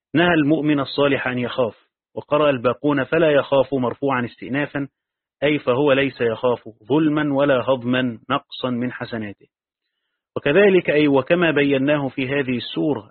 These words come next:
أنزلناه، أي هذا الكتاب، قرآنا عربيا، أي بلسان العرب، وصرفنا فيه، كررنا في القرآن من الوعيد وعيدا، لعلهم يتقون الشرك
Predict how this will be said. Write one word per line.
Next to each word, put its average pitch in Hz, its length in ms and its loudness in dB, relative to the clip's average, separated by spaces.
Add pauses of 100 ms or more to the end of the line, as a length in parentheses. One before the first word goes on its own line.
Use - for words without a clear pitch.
أنزلناه، 123 680 -4
أي 113 120 -4
هذا 127 240 -2
الكتاب، 127 480 -2 (120)
قرآنا 135 600 0
عربيا، 117 640 -4
أي 120 120 -10
بلسان 123 340 -4
العرب، 139 380 0 (680)
وصرفنا 127 600 -2
فيه، 131 340 -4
كررنا 139 480 0
في - 100 -8
القرآن 143 460 0
من 135 200 -2
الوعيد 127 480 0
وعيدا، 147 500 0 (460)
لعلهم 135 520 0
يتقون 143 600 -2
الشرك 143 600 -2